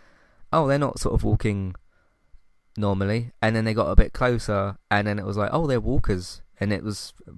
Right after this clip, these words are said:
okay, we've never really seen Commonwealth Guards as, you know, walkers, and they've been attacked, obviously.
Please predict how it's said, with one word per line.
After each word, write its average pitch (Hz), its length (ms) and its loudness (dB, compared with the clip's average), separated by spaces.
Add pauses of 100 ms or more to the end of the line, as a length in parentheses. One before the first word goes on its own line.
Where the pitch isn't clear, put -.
(120)
okay, - 180 -4
we've 101 160 -2
never 107 200 0
really 104 200 -2
seen 101 600 0 (920)
Commonwealth 101 520 4
Guards 98 380 2
as, - 340 -6 (320)
you 101 80 -2
know, 92 140 0
walkers, 98 400 4
and 98 100 -6
they've 92 120 -2
been 90 160 10
attacked, - 440 -4
obviously. 92 520 -4